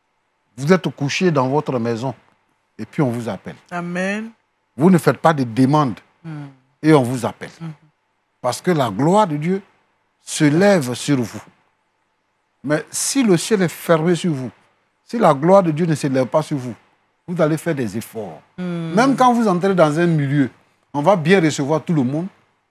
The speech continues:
Speaker 1: on ne va pas vous recevoir.
Speaker 2: À votre, à, à,
Speaker 1: C'est
Speaker 2: à
Speaker 1: comme
Speaker 2: votre
Speaker 1: on ne vous
Speaker 2: niveau,
Speaker 1: voit
Speaker 2: oui,
Speaker 1: pas
Speaker 2: on
Speaker 1: même.
Speaker 2: ne vous voit pas.
Speaker 1: Voilà. Parce que le ciel est fermé sur vous.
Speaker 2: Mhm.
Speaker 1: Et je pense que nous, nous pouvons ouvrir le ciel
Speaker 2: Mhm.
Speaker 1: en tournant les regards vers le Seigneur. Voilà, en nous humiliant,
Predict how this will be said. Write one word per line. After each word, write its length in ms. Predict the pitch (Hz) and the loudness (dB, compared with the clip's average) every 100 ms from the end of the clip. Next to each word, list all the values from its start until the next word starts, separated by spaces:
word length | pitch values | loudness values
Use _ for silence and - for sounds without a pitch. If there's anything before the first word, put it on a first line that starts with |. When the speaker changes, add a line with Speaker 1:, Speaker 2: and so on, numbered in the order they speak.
| _ | _
Speaker 1:
on 60 | 127 | -10
ne 60 | |
va 80 | 127 | -8
pas 160 | 156 143 | -4 -4
vous 160 | 135 | -4
recevoir. 280 | 127 - 180 | -6 -8 -6
Speaker 2:
À 40 | |
votre, 260 | 190 226 202 | -4 -4 2
à, 280 | 196 - 175 | 2 4 2
à, 40 | |
Speaker 1:
C'est 80 | 175 | 2
Speaker 2:
à 40 | 175 | 2
Speaker 1:
comme 160 | 196 247 | 4 2
Speaker 2:
votre 20 | |
Speaker 1:
on 60 | 180 | 2
ne 120 | 160 | 2
vous 100 | 156 | 2
Speaker 2:
niveau, 100 | 180 | 2
Speaker 1:
voit 160 | 135 135 | 2 2
Speaker 2:
oui, 60 | 214 | 2
Speaker 1:
pas 180 | 135 | 0
Speaker 2:
on 40 | 180 | 0
Speaker 1:
même. 100 | 170 | -2
Speaker 2:
ne 40 | |
vous 160 | 160 170 | -8 -10
voit 180 | 147 135 | -12 -14
pas. 240 | - - | -16 -20
Speaker 1:
Voilà. 420 | 104 120 127 107 - _ _ - | -6 0 0 0 -8 _ _ -2
Parce 180 | 139 | -2
que 120 | - 214 | 2 4
le 80 | |
ciel 180 | 180 220 | 4 4
est 60 | 196 | 2
fermé 280 | - 196 196 | 2 0 0
sur 180 | 196 214 | -2 -4
vous. 140 | 202 | -4
Speaker 2:
Mhm. 460 | 214 214 202 185 185 - _ _ _ _ _ | -4 -4 -4 -4 -6 -10 _ _ _ _ _
Speaker 1:
Et 100 | 208 | 0
je 100 | 214 | 2
pense 300 | 180 233 233 | 4 4 4
que 100 | - 220 | 6 6
nous, 300 | 214 254 262 | 8 8 8
nous 120 | 240 | 6
pouvons 420 | 185 175 190 247 - _ _ _ _ _ _ - | 4 4 4 2 -2 _ _ _ _ _ _ 0
ouvrir 280 | 202 247 214 | 4 4 4
le 80 | |
ciel 360 | 165 - 170 214 170 | 0 -2 -4 -4 -8
Speaker 2:
Mhm. 380 | 175 170 165 143 _ _ _ | -8 -6 -8 -12 _ _ _
Speaker 1:
en 120 | 190 | -6
tournant 480 | 190 - 160 160 180 | -6 -2 0 2 2
les 120 | 165 | 2
regards 360 | 135 135 147 147 | 0 0 0 0
vers 140 | 127 127 | -2 -4
le 80 | |
Seigneur. 480 | 113 110 110 139 151 160 _ - _ _ _ _ _ _ _ | -6 -6 -4 -4 -6 -12 _ -20 _ _ _ _ _ _ _
Voilà, 360 | 104 127 123 - | -6 -2 -2 0
en 100 | 151 | 2
nous 260 | 160 151 127 | 2 0 -2
humiliant, 580 | 123 120 123 143 151 | -2 0 0 0 -4